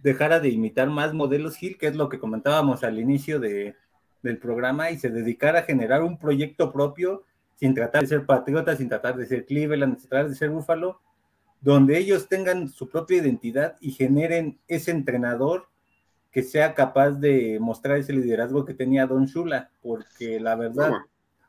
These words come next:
Speaker 1: si sigues así, pues el equipo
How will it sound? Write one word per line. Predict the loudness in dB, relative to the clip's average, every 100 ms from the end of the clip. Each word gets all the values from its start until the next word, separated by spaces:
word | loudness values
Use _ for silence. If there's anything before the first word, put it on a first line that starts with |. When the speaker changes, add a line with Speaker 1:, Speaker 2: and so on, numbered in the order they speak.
| _ _
Speaker 1:
si | -6 -4
sigues | -2 0 0 0
así, | -2 -2 -8 -10 _ _ _ _ -8
pues | -6 -6
el | -6
equipo | -6 -8 -2 0 0 -4